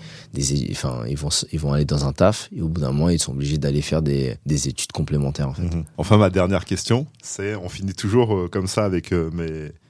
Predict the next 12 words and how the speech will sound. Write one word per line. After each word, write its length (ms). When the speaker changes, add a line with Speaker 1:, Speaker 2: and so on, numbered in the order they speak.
Speaker 2:
mes 160
invités 360
du 100
jour. 300
Euh, 720
quelle 180
est 80
la 140
mu-, 200
choisis 400
une 80
musique 520